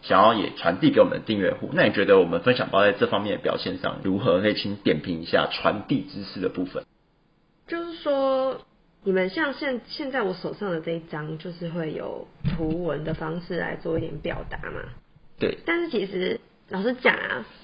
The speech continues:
Speaker 2: 就是现在的人啊，就是很少在看字。
Speaker 1: 老师不要太严苛。
Speaker 2: <laughs> 对啊，哎，我的意思是说，其实你字没有很多，可是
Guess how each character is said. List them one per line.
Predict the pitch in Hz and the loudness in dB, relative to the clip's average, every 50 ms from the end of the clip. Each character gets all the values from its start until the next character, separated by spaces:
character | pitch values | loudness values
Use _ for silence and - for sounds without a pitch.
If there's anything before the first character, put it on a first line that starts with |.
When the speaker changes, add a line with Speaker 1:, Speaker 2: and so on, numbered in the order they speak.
| - - - | -20 -14 -4
Speaker 2:
就 | - 311 320 | -2 2 4
是 | 330 330 | 4 4
现 | 320 - 330 294 254 | 6 6 4 4 6
在 | 294 320 285 247 226 | 6 6 6 6 6
的 | 196 175 170 | 4 2 2
人 | 170 160 160 160 156 | 2 2 2 0 0
啊， | 160 160 160 160 165 - _ _ _ _ _ _ _ _ | 0 0 0 -2 -4 -6 _ _ _ _ _ _ _ _
就 | - 339 | -4 -2
是 | 349 370 359 320 | 0 0 0 2
很 | 226 214 220 - | 2 2 0 2
少 | - 165 | 0 0
在 | - 185 | 0 0
看 | 190 220 208 170 170 | 0 0 0 0 -2
字。 | 170 - - 147 - - - - - | -4 -10 -14 -18 -18 -20 -20 -14 -12
Speaker 1:
老 | - - | -12 -12
师 | - - 92 | -10 -10 -4
不 | - 95 | 0 0
要 | 92 92 | 2 2
太 | 98 | 0
严 | 87 80 67 - | -2 -4 -4 -8
苛。 | - - - - - - - - 311 320 320 - 285 339 339 294 277 | -10 -12 -12 -12 -12 -2 2 4 6 6 6 6 4 4 4 2 2
Speaker 2:
<laughs> | 269 262 - - 165 156 - - - - - - - - | 0 -2 0 0 0 0 0 -4 -8 -20 -20 -20 0 4
对 | 392 392 392 | 8 8 10
啊， | 381 339 330 320 339 339 | 10 10 10 8 8 6
哎， | 320 - 392 381 - - - | 6 6 4 4 4 4 6
我 | 240 220 202 | 8 8 10
的 | 214 | 8
意 | 254 302 285 | 8 6 4
思 | 262 262 269 269 | 2 2 2 2
是 | 269 | 4
说， | 233 208 202 202 196 202 202 - - - - - | 4 6 6 6 4 2 -2 -8 -20 -20 -20 -2
其 | - 320 | 0 2
实 | 349 370 | 4 6
你 | 339 269 196 | 6 6 4
字 | 190 - 277 247 | 4 2 2 2
没 | 208 | 2
有 | 190 190 165 | 2 2 0
很 | 170 175 - - | -2 -4 -4 -4
多， | - - - - - - - | -4 -6 -6 -6 -8 -6 -4
可 | - 220 | -2 0
是 | 262 311 311 285 | 0 0 0 -2